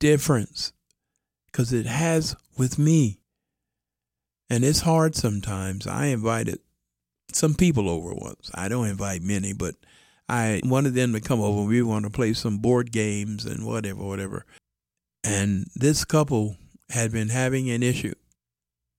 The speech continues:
and they brought that issue into my home. I was livid because they knew they needed to control that, and I had asked them to leave 'cause I would not have that bickering in my home.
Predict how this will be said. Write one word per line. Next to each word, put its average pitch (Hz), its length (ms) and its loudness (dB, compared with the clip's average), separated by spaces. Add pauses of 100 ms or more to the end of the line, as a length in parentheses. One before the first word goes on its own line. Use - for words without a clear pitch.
(160)
and 110 140 -2
they 151 140 6
brought 127 360 0
that 131 280 -2
issue 117 340 0
into 104 160 -6
my 107 220 -6
home. 101 300 -6 (2250)
I 139 200 2
was 95 360 -6 (1200)
livid 156 560 4 (280)
because 120 460 0
they 113 240 0
knew 156 680 2 (140)
they 127 340 0
needed 127 440 0
to 117 100 -4
control 123 720 2
that, 101 300 -4 (580)
and 98 200 -2
I 120 200 -4
had 113 140 -2
asked 110 380 -2
them 120 160 -2
to 110 80 -2
leave 98 380 -2
'cause 101 160 -6
I 104 140 -6
would 95 260 -8
not 123 240 -2
have 110 200 -2
that 101 260 -6
bickering 104 460 -4
in 98 100 -8
my 101 220 -8
home. 98 300 -6